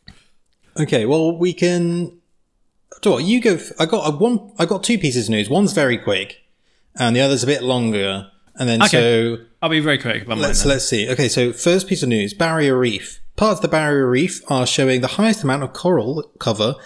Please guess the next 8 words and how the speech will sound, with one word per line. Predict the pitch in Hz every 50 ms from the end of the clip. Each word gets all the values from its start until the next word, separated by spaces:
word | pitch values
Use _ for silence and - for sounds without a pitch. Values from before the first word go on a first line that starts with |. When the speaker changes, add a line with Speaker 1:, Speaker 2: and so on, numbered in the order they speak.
| - - -
Speaker 1:
in | 170 175 180
over | 160 160 147 139 180
thirty-six | 185 190 - - 135 117 117 120 160 190 185 - - 185 127 151 156 - -
years, | 151 160 214 262 269 233 139 104 98 - - _ _ _ _ _ _ - - -
Speaker 2:
That's |
Speaker 1:
which | - 127 127 - - -
Speaker 2:
good. | 123 123
Speaker 1:
is | 127 156 170 - - -